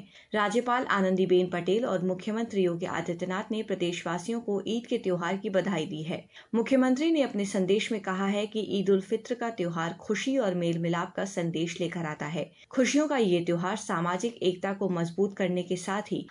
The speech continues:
आपसी भाईचारे की भावना को बढ़ाता है। ये पर्व अमन, चैन और सौहार्द का संदेश देता है। उन्होंने कहा कि ईद के पर्व पर सभी को सद्भाव तथा सामाजिक सौहार्द को और सुदृढ़ करने का संकल्प लेना चाहिए।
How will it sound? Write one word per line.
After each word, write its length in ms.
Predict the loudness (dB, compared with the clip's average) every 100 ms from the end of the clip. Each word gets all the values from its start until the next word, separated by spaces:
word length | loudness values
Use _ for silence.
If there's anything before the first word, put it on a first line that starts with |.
| -2
आपसी 480 | 0 0 -2 0 0
भाईचारे 560 | 2 0 0 -2 -2
की 160 | 0 -2
भावना 360 | 0 -2 -2
को 140 | -2 -2
बढ़ाता 440 | -2 -4 -8 -6
है। 240 | -4 -6 -8 -20 _
ये 100 | -2
पर्व 300 | 0 0 -2 -2
अमन, 280 | 0 2 0
चैन 340 | -2 -2 -2
और 160 | -2 -4
सौहार्द 500 | -4 -6 -2 -2 -2
का 160 | -4 -4
संदेश 440 | -2 -2 -4 -4
देता 260 | -6 -6 -4
है। 300 | -4 -6 -8 _ _ _
उन्होंने 280 | 2 4 4
कहा 240 | 2 -2
कि 160 | -2 -2 -2
ईद 200 | -2 0
के 60 | -2
पर्व 280 | 0 -2 -2
पर 180 | -4
सभी 360 | -6 -4 -2 -2
को 160 | -2 -2
सद्भाव 560 | -2 -6 -4 -4 -4 -4 -4
तथा 180 | -2 -2
सामाजिक 600 | -2 -2 0 -2 -4 -4
सौहार्द 520 | -4 -2 -2 -4 -2
को 160 | -2 -2 -2
और 220 | -4 -4
सुदृढ़ 440 | 0 0 2 0
करने 280 | 0 -2 -2
का 140 | -2 -4
संकल्प 440 | -2 -4 -2 -6 -2
लेना 240 | -2 -2
चाहिए। 460 | -4 -6 -4 -8